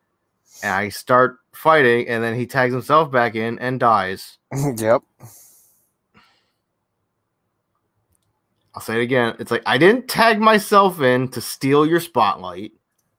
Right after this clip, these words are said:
Speaker 1: I tagged myself in to save your fucking life.
Speaker 2: Mm.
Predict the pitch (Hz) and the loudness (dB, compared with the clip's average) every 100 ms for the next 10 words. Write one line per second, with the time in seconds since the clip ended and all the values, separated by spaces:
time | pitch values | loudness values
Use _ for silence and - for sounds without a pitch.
0 | _ _ _ _ _ _ _ _ 123 123 | _ _ _ _ _ _ _ _ -6 -6
1 | - 175 214 202 180 - 170 151 - 214 | 0 2 2 2 2 4 2 2 -2 0
2 | 180 147 135 - _ 123 - 160 170 156 | 2 2 -2 -8 _ -14 -4 0 0 -4
3 | - - 113 - 151 170 185 175 117 - | -8 -6 -6 -4 -6 2 2 2 -2 -8
4 | - _ 143 160 156 131 104 | -14 _ -2 0 2 0 -4